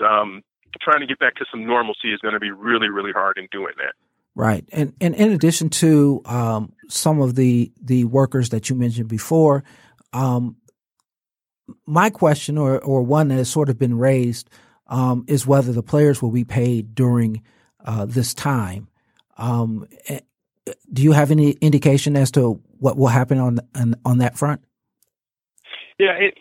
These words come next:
Speaker 1: from things that I've heard, a-, at least in the short term, they will be, um, because the T V contract is the T V contract, um, and, and I don't know how many outs the networks would have in not paying that, but again, that also m-, starts moving forward into next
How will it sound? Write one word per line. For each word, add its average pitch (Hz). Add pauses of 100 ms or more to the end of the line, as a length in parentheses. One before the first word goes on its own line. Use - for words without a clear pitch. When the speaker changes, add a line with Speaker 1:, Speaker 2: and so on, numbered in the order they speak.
Speaker 1:
from 214 (100)
things 277
that 247
I've 196
heard, 185
a-, 165
at 185
least 180
in 185
the 170 (140)
short 185
term, 170
they 143
will 127
be, 170 (400)
um, 131
because 165
the 175
T 240
V 233
contract 175
is 165
the 143 (100)
T 151
V 131
contract, 104 (320)
um, 110
and, 123
and 120 (920)
I 160
don't 170
know 151
how 160
many 147
outs 143
the 131
networks 135
would 127
have 131
in 117
not 113 (120)
paying 156
that, 156 (400)
but 151
again, 147
that 139
also 139
m-, 131 (100)
starts 151
moving 135 (100)
forward 131
into 117
next 156